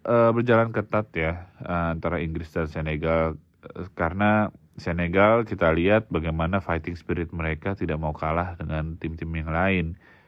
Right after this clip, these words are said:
Dan ini mungkin menjadi satu peluang yang baik bagi Senegal. Ya, meskipun tanpa Mane, tapi mereka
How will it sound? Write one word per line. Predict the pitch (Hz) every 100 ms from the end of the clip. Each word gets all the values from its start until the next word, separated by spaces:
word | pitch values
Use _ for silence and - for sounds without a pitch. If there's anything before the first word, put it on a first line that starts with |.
| _ _ _ _
Dan | - 80 80 80 -
ini | 92 98
mungkin | 98 87 104 101 104 85
menjadi | 90 85 85
satu | - 80 80 90 78
peluang | 87 85 82 85
yang | 82 80
baik | 80 95 -
bagi | 82 80 82 80
Senegal. | 82 82 78 87 95 113 127 131 - _ -
Ya, | 95 92
meskipun | 98 95 101 98 107 101 98 82
tanpa | 92 95 101 98
Mane, | 101 123 113 107
tapi | 107 92 113 110
mereka | 101 90 - 107 113